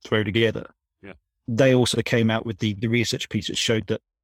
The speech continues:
Speaker 1: virtually all of the click-throughs that they track at the same time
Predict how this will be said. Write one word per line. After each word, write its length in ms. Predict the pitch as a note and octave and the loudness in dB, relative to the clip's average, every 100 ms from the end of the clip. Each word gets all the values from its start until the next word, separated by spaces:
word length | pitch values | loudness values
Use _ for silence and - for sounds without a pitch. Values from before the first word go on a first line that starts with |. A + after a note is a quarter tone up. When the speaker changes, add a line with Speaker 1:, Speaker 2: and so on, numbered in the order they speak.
| _ _ - | _ _ 0
Speaker 1:
virtually 340 | B2 A#2 A2+ | 2 2 0
all 220 | A#2+ B2+ | 2 2
of 100 | A#2+ | 0
the 120 | - | -4
click-throughs 600 | A2 - E3 - B2 A2 G2+ | -6 -2 -2 0 0 2 0
that 100 | - | -2
they 140 | G#2+ | -4
track 320 | - - - | -4 -6 -6
at 80 | - | -6
the 60 | A2+ | -4
same 320 | - A#2 G#2+ | 0 2 2
time 480 | - D3 A2 A#2 | 0 -2 -4 -10